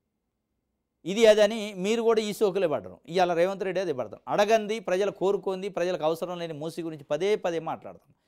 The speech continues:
లక్ష యాభై వేల కోట్లు పెట్టి నేను సుందరీకరణ చేస్తాను అంటున్నాను. ఈ సుందరం ఎవడికి కావాలా? ప్రజలు ఇవాళ సమస్యలతో కొట్టుమిట్టాడుతున్నారు. అది విద్య కానీ, వైద్యం కానీ, ఉపాధి కానీ, అనేక రంగాల్లో ధరణి బాధితులు కానీ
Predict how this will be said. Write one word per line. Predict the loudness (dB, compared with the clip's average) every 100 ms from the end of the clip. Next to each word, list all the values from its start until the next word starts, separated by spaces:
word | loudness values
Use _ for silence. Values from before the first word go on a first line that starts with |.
| _ _
లక్ష | 0 2 4
యాభై | 4 4 2 0
వేల | -2
కోట్లు | -2 -4 -4 -4
పెట్టి | -4 -6
నేను | -10 -10
సుందరీకరణ | -10 -2 2 2 2 0 0
చేస్తాను | -4 -6 -8 -16
అంటున్నాను. | -20 _ _ _ -6
ఈ | -4
సుందరం | -2 -2 2 2 2
ఎవడికి | 2 2
కావాలా? | 2 2 2 -2 -10 _ -2
ప్రజలు | 2 2
ఇవాళ | 4 2 4 2 0 -8 _
సమస్యలతో | -6 -4 -2 -4 -6 -6 -8
కొట్టుమిట్టాడుతున్నారు. | -6 -6 -6 -6 -4 -4 -4 -6
అది | -6
విద్య | -8 -4 -2
కానీ, | -2 -4
వైద్యం | -6 -6 -6 -8
కానీ, | -8 -12 -14 _ _ _ -16
ఉపాధి | 0 2 2
కానీ, | 0 -4 -8 -16 _ _ _ _ -6
అనేక | 4 4 4
రంగాల్లో | 0 0 0 0 -2 -4 -4
ధరణి | 0 0 0 -4
బాధితులు | 2 2 2 -2
కానీ | -2 -4 -6